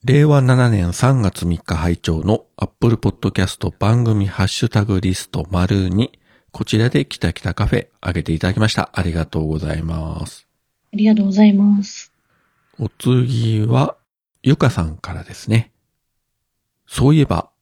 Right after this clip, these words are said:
Speaker 1: 今年二歳になる孫ちゃんは、卵アレルギーがあって、市販品買うときには注意が必要なのですが、なんと、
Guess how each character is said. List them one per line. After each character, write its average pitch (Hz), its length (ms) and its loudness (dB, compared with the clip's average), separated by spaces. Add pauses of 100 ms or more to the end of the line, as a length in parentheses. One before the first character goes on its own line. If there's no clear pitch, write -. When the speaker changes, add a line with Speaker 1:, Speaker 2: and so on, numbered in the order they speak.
(200)
Speaker 1:
今 - 160 -12
年 135 420 0 (100)
二 120 200 2
歳 131 320 2
に 82 160 0
な 90 140 2
る 85 120 0
孫 85 260 -2
ち - 120 -4
ゃ 90 40 2
ん 87 120 0
は、 110 260 0 (440)
卵 131 480 2
ア 113 60 2
レ 117 140 4
ル 113 140 4
ギ 82 240 -4
ー - 20 -8
が 80 140 -2
あ - 20 -2
っ - 100 -8
て、 - 240 -8 (540)
市 - 220 0
販 101 260 2
品 90 300 -2
買 92 180 0
う 87 80 0
と 87 120 -2
き 85 140 -2
に 80 80 -2
は 76 160 -4
注 143 240 2
意 117 80 2
が 95 120 -2
必 - 260 -4
要 90 200 2
な 101 120 2
の 113 100 2
で 80 120 -4
す - 140 -10
が、 95 200 -2 (800)
な 110 160 2
ん 131 80 2
と、 - 240 -8